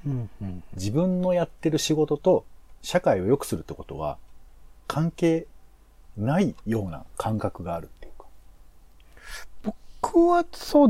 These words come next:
Speaker 1: でもないですけどね。やってる仕事については。
Speaker 2: いや、そ-、そこ聞きたい。
Speaker 1: ただ、その、
Speaker 2: そこ聞きたい。
Speaker 1: め-、明確なその社会、いや、僕、うーんと、詳細のことは話せないですけど、仕事のその、あの、まあ、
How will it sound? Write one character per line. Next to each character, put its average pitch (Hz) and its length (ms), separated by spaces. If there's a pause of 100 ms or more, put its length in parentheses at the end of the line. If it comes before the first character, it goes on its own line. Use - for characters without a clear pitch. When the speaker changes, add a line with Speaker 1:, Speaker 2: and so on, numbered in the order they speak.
(160)
Speaker 1:
で 143 100
も 123 120
な 127 80
い 139 60
で 117 40
す - 60
け 101 60
ど 90 40
ね。 123 80
や 135 80
っ - 60
て - 60
る 170 40
仕 - 160
事 196 180
に 190 80
つ - 120
い 165 80
て 104 100
は。 95 160 (180)
Speaker 2:
い - 40
や、 151 80
そ-、 - 200
そ 131 140
こ 139 120
聞 - 20
き - 20
た 220 60
い。 202 40
Speaker 1:
た 180 80
だ、 131 120
そ 208 100
の、 196 60
Speaker 2:
そ 185 60
こ 214 80
聞 - 40
き - 140
た 226 80
い。 - 40
Speaker 1:
め-、 226 100
明 240 40
確 277 160
な 277 80
そ 269 100
の 269 40
社 277 140
会、 202 200
い 156 60
や、 170 140
僕、 180 340
う 202 40
ー 175 300
ん 175 100
と、 165 140
詳 180 140
細 214 180
の 208 60
こ 196 100
と 190 80
は 160 60
話 143 220
せ 156 60
な 123 60
い - 40
で - 20
す - 80
け 127 80
ど、 147 300 (420)
仕 - 240
事 214 260
の 220 160
そ 214 140
の、 196 400 (480)
あ - 20
の、 170 300 (160)
ま 156 320
あ、 - 240